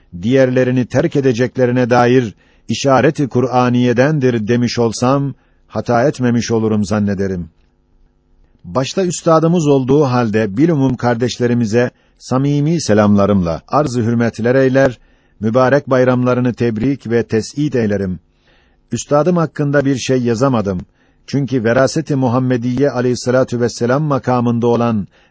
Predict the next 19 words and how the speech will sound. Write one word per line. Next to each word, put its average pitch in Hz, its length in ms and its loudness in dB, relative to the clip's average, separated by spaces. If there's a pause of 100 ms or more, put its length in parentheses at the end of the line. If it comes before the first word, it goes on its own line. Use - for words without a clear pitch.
bir 120 200 0
zat-ı 123 480 -2
âli 120 320 0
kadr 139 340 -4
hakkında 117 720 -4
ne 127 180 -2
diyebilirim? 101 600 -4 (480)
Ona 120 280 -2
Hasan 127 300 -2
Feyzi 127 340 -2
Efendi 123 380 0
kardeşimizin 120 720 -2
sözlerini 117 640 -2
tekrar 113 380 -4
etmekten 113 600 -4
başka 104 320 -4
bir 107 100 -4
şey 101 280 -6
bilmem. 98 440 -4